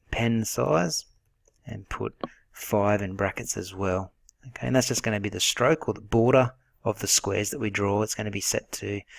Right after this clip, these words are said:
think it's five pixels we're measuring in there. Alrighty, so that's got the, um,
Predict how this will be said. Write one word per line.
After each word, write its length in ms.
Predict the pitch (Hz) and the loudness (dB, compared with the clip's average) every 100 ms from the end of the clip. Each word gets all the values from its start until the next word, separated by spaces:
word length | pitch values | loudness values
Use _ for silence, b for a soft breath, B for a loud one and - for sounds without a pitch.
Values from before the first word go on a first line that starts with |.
| B B B | B B B
think 140 | - - | -2 0
it's 100 | - | 2
five 320 | 117 107 - | 6 6 4
pixels 420 | 117 - - 92 | -2 -2 -4 -4
we're 120 | 95 | -4
measuring 340 | 98 104 104 104 | -2 -2 -4 -4
in 140 | 101 | 0
there. 220 | 123 147 - - - - _ _ _ _ _ _ _ - - - B B B B - | 2 2 -2 -20 -20 -20 _ _ _ _ _ _ _ -18 -14 -16 B B B B 0
Alrighty, 300 | 143 156 175 | 8 10 8
so 180 | - 151 | 6 6
that's 220 | 151 147 | 6 4
got 240 | - 113 - | 2 2 2
the, 180 | 110 | 2
um, 380 | 110 110 107 101 | 4 2 0 -4